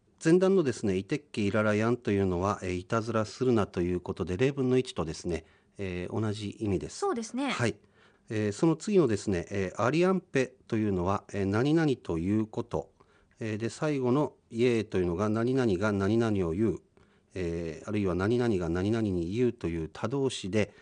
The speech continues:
Speaker 1: えー、これも、えー、要約しますと、いたずらするなということを言った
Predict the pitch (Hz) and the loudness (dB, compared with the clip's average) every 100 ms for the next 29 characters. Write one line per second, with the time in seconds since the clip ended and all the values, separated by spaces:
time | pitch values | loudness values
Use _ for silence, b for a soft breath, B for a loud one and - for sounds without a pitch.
0 | B B B B 104 101 - 139 139 156 | B B B B -6 -6 -4 -2 2 2
1 | 160 - 107 104 110 110 104 - 113 104 | 2 0 0 0 2 2 0 -4 0 0
2 | - - 143 - - b b b 110 110 | -2 0 0 0 -6 b b b -8 -2
3 | 104 101 98 - 107 95 82 - 92 107 | -2 0 -2 -2 -2 -2 -2 -2 -2 0
4 | 113 - 117 104 90 - 82 - _ - | -2 -4 -4 -2 -2 -4 -10 -14 _ -4
5 | 107 | -4